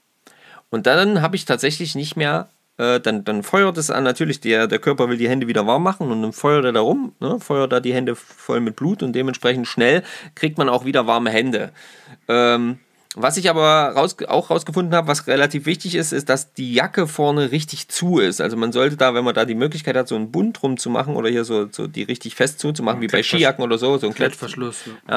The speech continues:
Speaker 1: Ja, das auf jeden Fall richtig zumachen, damit auch hier, ähm, das Handgelenk, ähm, hier unten, ähm, wo die ganzen großen Blutgefäße langfließen, dass das warm bleibt.
Speaker 2: Ja, die
Speaker 1: Das
Speaker 2: Pulsadern.
Speaker 1: Die Pulsadern, genau. Ähm, das habe ich festgestellt. Genau, also Hände einfach mal ins Wasser stecken.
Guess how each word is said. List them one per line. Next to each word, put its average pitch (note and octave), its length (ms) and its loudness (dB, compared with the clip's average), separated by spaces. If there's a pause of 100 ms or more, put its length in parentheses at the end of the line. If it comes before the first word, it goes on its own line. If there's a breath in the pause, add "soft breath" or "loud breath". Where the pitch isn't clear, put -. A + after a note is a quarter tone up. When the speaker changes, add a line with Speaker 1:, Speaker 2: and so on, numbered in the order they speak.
Speaker 1:
Ja, D#3 100 -4 (380 loud breath)
das D#3 160 4
auf D#3 100 0
jeden E3 200 2
Fall D#3+ 100 4
richtig D3+ 320 -2
zumachen, D3 320 0
damit D3 240 2
auch C3+ 240 2
hier, C3 440 2 (200)
ähm, A2+ 80 -2
das A2+ 180 -2
Handgelenk, C#3 580 0
ähm, A#2 520 -2
hier G#2+ 160 -2
unten, A#2 680 -4
ähm, A2 340 -2
wo A2+ 80 -4
die A2 280 -4
ganzen A2 540 -2
großen A2+ 320 -2
Blutgefäße A2+ 800 -2
langfließen, A2+ 440 -2
dass - 140 -12
das - 180 -6
warm G#2 240 2
bleibt. - 380 -4 (260 loud breath)
Speaker 2:
Ja, G#2+ 60 -10
die A#2 80 -8
Speaker 1:
Das C3 80 0
Speaker 2:
Pulsadern. A#2 500 0
Speaker 1:
Die B2 60 -6
Pulsadern, G#2 580 0
genau. G#2 300 -4 (420 loud breath)
Ähm, A#2+ 320 4
das D#3 160 -2
habe F3+ 80 0
ich D#3 100 -4
festgestellt. G#2 580 -4 (320 loud breath)
Genau, C#3+ 220 0
also C#3 520 0
Hände F3 380 2
einfach E3+ 240 2
mal E3+ 140 4
ins D3+ 140 -2
Wasser E3+ 220 0
stecken. A#2 260 -4